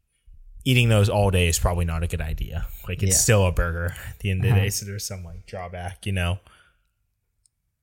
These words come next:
Speaker 2: Damn. Maybe I'll try to do that, though. Just incorporate more,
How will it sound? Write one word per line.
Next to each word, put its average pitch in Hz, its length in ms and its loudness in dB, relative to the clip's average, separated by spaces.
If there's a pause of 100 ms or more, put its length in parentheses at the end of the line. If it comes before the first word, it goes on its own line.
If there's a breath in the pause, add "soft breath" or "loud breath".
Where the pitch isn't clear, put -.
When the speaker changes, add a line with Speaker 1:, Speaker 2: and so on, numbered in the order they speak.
(680)
Speaker 2:
Damn. 110 260 0 (180)
Maybe 175 160 -2
I'll 190 100 0
try 131 200 2
to 101 60 0
do 104 140 2
that, 98 280 0
though. 98 220 2 (220)
Just - 180 -2
incorporate 104 580 2
more, 101 400 2